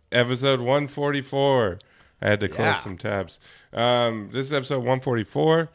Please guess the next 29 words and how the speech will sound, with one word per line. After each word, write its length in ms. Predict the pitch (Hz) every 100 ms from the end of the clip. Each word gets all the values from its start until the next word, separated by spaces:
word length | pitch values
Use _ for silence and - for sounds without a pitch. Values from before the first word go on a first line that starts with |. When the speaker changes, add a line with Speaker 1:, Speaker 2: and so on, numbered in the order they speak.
| - - _ -
Speaker 1:
Uh, 260 | 104 98
we're 120 | 101 110
here 100 | 113
to 100 | 101
talk 220 | 113 107
about, 460 | 107 104 92 - _ _ _ _ -
uh, 300 | 95 92 92
or 240 | 107 107
I'm 140 | 120 127
Craig 240 | 123 -
Powers. 420 | 120 123 123 120
With 140 | 110 104
me 100 | 98
is 160 | 90
Jeff 200 | - 92
Nusser, 440 | 110 117 127 113 107 - _ -
and 140 | 104
we're 100 | 113
here 140 | 117 110
to 80 |
talk 240 | 101 113 110
Speaker 2:
Uh-uh. 100 | 117
Speaker 1:
about, 460 | 110 104 104 - _ _ _ _ _ -
uh, 480 | 101 101 101 101 95 - _ _ -
another 300 | 98 107 127
W 300 | 135 139 156
S 160 | 151 180
U 120 | 175
win. 360 | 151 190 196